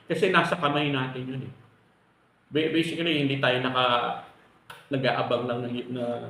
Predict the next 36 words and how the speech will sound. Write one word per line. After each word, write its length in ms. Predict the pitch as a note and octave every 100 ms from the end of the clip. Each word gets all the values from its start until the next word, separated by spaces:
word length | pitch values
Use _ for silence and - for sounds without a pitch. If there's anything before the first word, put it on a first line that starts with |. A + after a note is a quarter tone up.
| A#2
U 180 | C3 C3
B 160 | A#2 A#2+
I, 340 | A#2+ A#2+ G#2+
eh, 20 | -
from 240 | A2+ A2
the 20 |
government. 640 | A2 A2 A2 A2 - - - - - - _ _ _
Basically, 640 | B2 A#2+ C#3 C3 B2+ B2+
tayo, 320 | A#2+ A#2 B2 C#3+
we, 140 | D3
we 80 | D#3
are 140 | E3+ C#3+
in 180 | C3
control 560 | C3+ C3 A#2+ C3+ C3 A#2
under 300 | A2+ A2+ A2+
that 160 | A2 A2
scenario. 560 | B2 A2 G#2+ A2 G#2+ - -
Ano 140 | C3+ D3
ba 60 |
yung 140 | D3 C#3+
mga 100 | C3+
pwede 180 | C3 C3+
natin 260 | B2 A#2+ C3+
gawin 300 | D#3+ B2 A#2 A#2+ - - _ _ _
para 320 | A#2+ A#2+ A#2+
kahit 300 | A#2 A#2 A#2
makopo 480 | B2+ B2 B2+ A#2 B2+
na 480 | B2 B2 A#2 A2+ A2
A 140 | A2+ A#2+ A#2+
I 140 | A#2+ A#2+
yung, 240 | A#2 A2 A2 A2 A2 - _ - _ _ _ _ _ _ _ _ _
yung 180 | B2+ B2 A2
formal 320 | A#2+ A#2 C3
economy, 560 | A#2 B2 A2 A#2 G2+ -
mabubuhay 580 | C#3+ - - C#3 B2+ A#2+
tayo, 320 | - G2+ G2